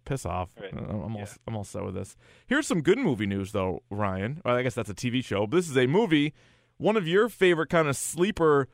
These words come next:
Speaker 1: horror movies was Creep, and Creep two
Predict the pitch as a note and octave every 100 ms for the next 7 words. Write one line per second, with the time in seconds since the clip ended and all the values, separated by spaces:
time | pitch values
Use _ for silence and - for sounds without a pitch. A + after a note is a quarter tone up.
0 | _ F3+ F#3+ F3 C#3+ C3 B2+ A2 G#2+ -
1 | C4 B3+ - - _ _ - C#3+ C#3 -
2 | A#3+ B3+ - - - A3+ C#4+ C#3+